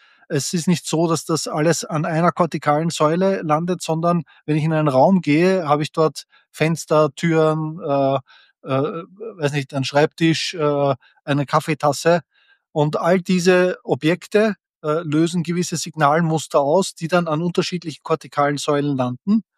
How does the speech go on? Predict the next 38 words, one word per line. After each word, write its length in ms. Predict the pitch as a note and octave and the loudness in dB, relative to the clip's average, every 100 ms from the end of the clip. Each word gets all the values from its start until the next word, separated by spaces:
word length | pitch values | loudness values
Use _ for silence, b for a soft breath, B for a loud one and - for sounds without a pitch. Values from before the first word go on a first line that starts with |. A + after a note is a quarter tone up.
| b b b b - | b b b b -2
und 400 | E3 E3+ - - _ _ _ - | 0 0 -4 -16 _ _ _ -8
verarbeitet 580 | - D#3+ D#3 D3+ C#3 B2 | -2 2 2 2 0 -2
werden. 360 | B2 A#2 B2 - | -4 -4 -8 -12
Und, 220 | - D#3 C#3 _ _ _ | -6 -6 -6 _ _ _
und 260 | - D#3 - | -6 -6 -4
jeder 400 | D#3 G3 G#3 G#3 | 0 2 2 2
ist 140 | E3+ | 0
aber 120 | F3 | 0
nur 100 | F3+ | 0
für 140 | - E3 | 0 0
einen 220 | E3+ E3 | 0 -2
Teil 280 | - D#3+ F3 | 0 2 2
davon 260 | - D#3+ | 0 -2
verantwortlich. 880 | D3 D#3 D#3 D3 D#3 C#3 G#3+ - - _ _ _ _ _ | 0 0 0 2 0 2 0 -2 -8 _ _ _ _ _
Und, 400 | - E3 F3 - F#4 | 0 0 0 -6 -6
äh, 40 | E3+ | 0
und 500 | D3+ D3+ D#3 - D#3 | 2 2 0 -2 -2
dann 120 | F3+ | 0
gibt 180 | F#3 F#3 | 0 -4
es 80 | |
so 80 | - | -4
eine 120 | E3+ | 0
Art 320 | D#3 D#3+ - - | 4 2 2 -2
Abstimmungsmechanismus, 1400 | F3 - F3 D#3 C#3 - C#3 C#3+ C#3 - F#3 A#3 - - _ _ _ _ _ _ | -4 -2 -2 -2 -2 -2 -2 0 -2 0 0 0 -4 -14 _ _ _ _ _ _
ähm, 460 | D3+ D3+ E3 E3 D#3+ _ _ _ _ - | -2 0 0 -4 -8 _ _ _ _ 0
ob 200 | E3 - | 0 4
jetzt 380 | G3 F#3 - - | 0 0 -6 0
all 200 | E3 G3 | 2 2
die 140 | G3 | 2
Sachen, 440 | - F3 - F#3+ | 2 2 2 -2
die 120 | D#3 E3+ | -2 0
jetzt 320 | E3+ - - | 0 -2 -10
hier 460 | F#3 F#3+ F#3 F#3 B3+ | 0 2 4 2 -4
über 200 | G3 D#3+ | -4 -4
diese 220 | D3+ D#3+ | -2 -4
Signale 420 | - D#3+ C#3+ D#3 | -4 -2 0 2
übertragen 580 | E3+ D#3+ C#3+ D#3+ F#3+ C#3 | 0 -2 0 0 0 -2
wurden, 440 | C3 C#3+ E3 G#3 | 0 0 0 -2